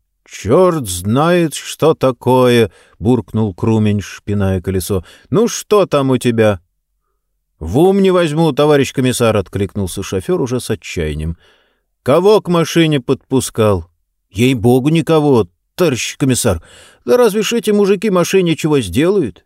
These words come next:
Они ведь только в лошадях своих и смыслят.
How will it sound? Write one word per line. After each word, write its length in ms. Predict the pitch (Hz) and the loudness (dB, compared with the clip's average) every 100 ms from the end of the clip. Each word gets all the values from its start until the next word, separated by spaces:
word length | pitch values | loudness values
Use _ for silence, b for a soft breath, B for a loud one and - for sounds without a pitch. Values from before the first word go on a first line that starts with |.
| _ | _
Они 220 | - 240 269 | -4 -2 0
ведь 180 | 254 | -2
только 320 | - 269 240 262 | -2 -4 -2 -6
в 60 | |
лошадях 540 | 254 - 226 208 240 - | -6 -2 -2 0 -2 -2
своих 340 | 175 156 - | -2 -2 -2
и 60 | 113 | -4
смыслят. 640 | - 107 131 - 143 - | -2 0 0 2 0 -2